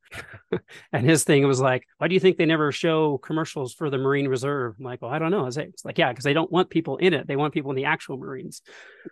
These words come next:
And at the time, I was very interested in, um, I was, I was strongly considering serving in,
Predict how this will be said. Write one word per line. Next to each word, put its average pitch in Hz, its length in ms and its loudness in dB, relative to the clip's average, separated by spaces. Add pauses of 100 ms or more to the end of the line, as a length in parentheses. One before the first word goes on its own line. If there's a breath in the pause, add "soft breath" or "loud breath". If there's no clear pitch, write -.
And 175 140 4
at 170 80 4
the 175 100 4
time, 202 380 6
I 156 80 2
was 147 160 2
very 147 220 2
interested 143 300 -4
in, 127 220 -8
um, 127 680 -4 (220)
I 147 120 0
was, 131 200 -2
I 147 60 0
was 139 180 -6
strongly 143 380 -2
considering 139 460 -6
serving 131 400 -4
in, 123 180 -6